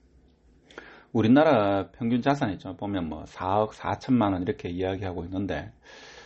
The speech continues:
어, 제가 최근에 추석 연휴 동안에 있죠. 어, 지인들, 뭐 선후배들, 어, 몇 분과 통화를 하고 몇 분을 만났는데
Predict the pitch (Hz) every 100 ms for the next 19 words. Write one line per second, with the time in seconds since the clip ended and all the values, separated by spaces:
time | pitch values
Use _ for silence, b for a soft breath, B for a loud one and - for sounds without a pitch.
0 | B B _ 107 107 104 101 95 135 147
1 | - 156 160 131 - 120 120 113 113 -
2 | 127 117 92 80 - 98 - - - -
3 | - 113 117 95 80 - 82 - 123 123
4 | 87 90 92 87 - 85 82 90 - 110
5 | 101 90 87 - 98 98 95 101 98 82
6 | 85 92 90 104 90 87 98 87 80 90
7 | 92 104